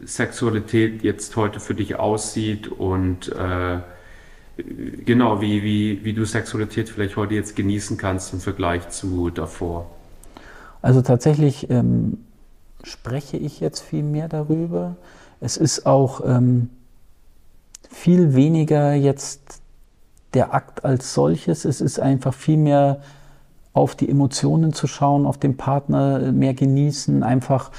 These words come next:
Speaker 2: mehr Zeit lassen, etwas ruhiger angehen. Es ist, ähm, weit weniger nur das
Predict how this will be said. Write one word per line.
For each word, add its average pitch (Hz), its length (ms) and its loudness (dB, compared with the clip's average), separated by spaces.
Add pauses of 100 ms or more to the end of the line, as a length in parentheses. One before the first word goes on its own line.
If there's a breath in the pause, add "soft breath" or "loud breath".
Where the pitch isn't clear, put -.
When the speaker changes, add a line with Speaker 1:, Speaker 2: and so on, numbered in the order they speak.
(240 loud breath)
Speaker 2:
mehr - 160 2
Zeit 139 380 -2
lassen, 135 560 2
etwas 131 420 0
ruhiger 139 320 4
angehen. 131 500 2 (320 loud breath)
Es - 260 -2
ist, - 380 0
ähm, 127 520 4 (800)
weit 131 580 -2
weniger 131 500 4
nur 135 420 4
das 127 800 2